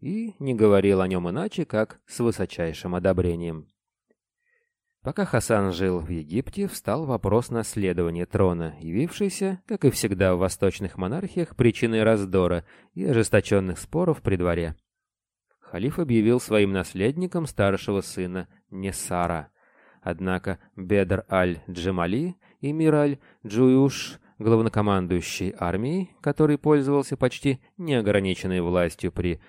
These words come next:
Фатимидах, отстаивал первоочередное право наследования второго сына халифа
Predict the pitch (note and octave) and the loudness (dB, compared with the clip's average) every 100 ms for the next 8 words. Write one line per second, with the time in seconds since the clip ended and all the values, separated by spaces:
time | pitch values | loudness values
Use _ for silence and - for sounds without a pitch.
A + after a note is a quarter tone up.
0 | - - F#2 D#2+ F2 E3+ F#3+ - - _ | -14 -12 -10 -8 -6 -4 -6 -6 -16 _
1 | - - G#2+ - - G2 C#3 F3 F#3+ F#3 | -20 -6 -4 -4 -4 -4 -2 0 0 0
2 | D#3+ D3 C#3 B2 - G#2 F#2+ G2 F#2+ - | 4 6 6 6 4 2 4 2 2 4
3 | G2 A#2 C#3 C3+ - A2 G#2+ A2+ A2+ A#2+ | 4 6 4 -2 -2 0 2 2 0 -6
4 | _ - - E3+ B2+ G2+ F2+ E2 - E2+ | _ -20 -4 2 6 6 6 2 -4 -8
5 | D2+ - F#2 F3 F#3 F#3+ | -8 -8 -6 -4 -4 -6